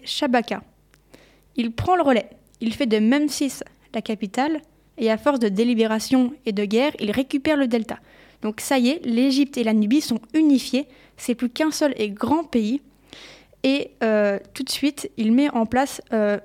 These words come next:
une grande politique de tolérance. Il respecte tous les cultes, mais il ne fait pas que ça. Il remet bien d'aplomb l'économie du pays. Bon, tout ça, c'est bien beau, mais pourquoi Pharaon noir ?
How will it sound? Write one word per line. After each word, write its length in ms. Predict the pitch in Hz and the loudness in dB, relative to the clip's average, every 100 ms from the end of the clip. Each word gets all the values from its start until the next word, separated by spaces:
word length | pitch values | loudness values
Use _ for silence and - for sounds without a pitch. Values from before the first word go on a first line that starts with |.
| - | -6
une 560 | 220 220 214 208 202 202 | -2 0 0 0 -2 -4
grande 400 | 214 294 349 294 | -2 0 0 0
politique 500 | 254 226 - 311 - | -2 -2 -4 -8 -4
de 100 | 208 | -4
tolérance. 560 | 202 - 240 214 247 - | -4 -2 -2 0 -2 -2
Il 120 | 220 | -6
respecte 500 | 208 185 226 - - _ - | -6 -6 -8 -8 -20 _ -2
tous 140 | 339 | 2
les 120 | 277 | 2
cultes, 440 | - 240 294 - - _ _ - - - _ | 0 -4 -4 -8 -20 _ _ -20 -20 -20 _
mais 320 | 220 254 311 - | 2 2 2 -4
il 100 | 226 | 0
ne 80 | 214 | 2
fait 140 | 233 | 2
pas 140 | 262 208 | -2 0
que 120 | 240 | -2
ça. 200 | 214 240 - - | -2 -4 -4 -6
Il 160 | 208 | -2
remet 420 | 208 240 233 220 - | 2 4 4 2 -4
bien 540 | 190 190 190 214 330 415 | -8 -6 -2 2 2 4
d'aplomb 420 | 311 - 247 269 - _ _ _ _ _ | 2 2 0 0 -6 _ _ _ _ _
l'économie 540 | 240 262 262 226 214 214 | -2 0 2 4 2 0
du 120 | 208 | -6
pays. 240 | - - - - - _ _ _ | -10 -12 -20 -20 -20 _ _ _
Bon, 120 | - - - _ _ _ _ _ - - | -8 -8 -10 _ _ _ _ _ -20 -6
tout 100 | 262 | -4
ça, 220 | 285 311 | 0 -2
c'est 160 | - 247 | 2 2
bien 180 | 220 | 4
beau, 220 | 208 226 302 - - - _ | 4 2 0 -10 -20 -20 _
mais 240 | 220 277 - - _ | 4 4 -2 -18 _
pourquoi 380 | 233 - 247 - | -6 0 0 0
Pharaon 560 | - - - 226 220 208 | -12 -6 -2 0 0 0
noir ? 400 | 190 190 - - | -2 -6 -8 -20